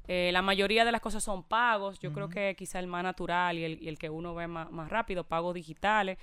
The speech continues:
Speaker 1: pero también se está haciendo scoring alternativo,
Speaker 2: Ujú.
Speaker 1: eh, a través de tecnología que proveen la, la fintech, identidad digital, onboarding digital,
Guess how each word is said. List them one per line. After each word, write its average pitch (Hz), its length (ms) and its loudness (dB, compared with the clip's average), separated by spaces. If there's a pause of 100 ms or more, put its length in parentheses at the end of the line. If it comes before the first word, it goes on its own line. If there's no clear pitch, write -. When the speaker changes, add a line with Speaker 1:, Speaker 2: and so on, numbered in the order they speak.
(240)
Speaker 1:
pero 185 180 0
también 180 300 -2
se 202 100 -8
está 185 140 -4
haciendo 175 400 -4
scoring 175 540 0
alternativo, 170 920 -8
Speaker 2:
Ujú. 151 320 -6 (100)
Speaker 1:
eh, 160 320 -2
a 156 80 -4
través 160 280 -4
de 185 80 -6
tecnología 160 480 -8
que 165 120 -8
proveen 156 360 -6
la, 151 220 -2
la 147 100 -12
fintech, 214 440 -6 (100)
identidad 175 600 -2
digital, 196 460 0
onboarding 185 720 0
digital, 190 540 2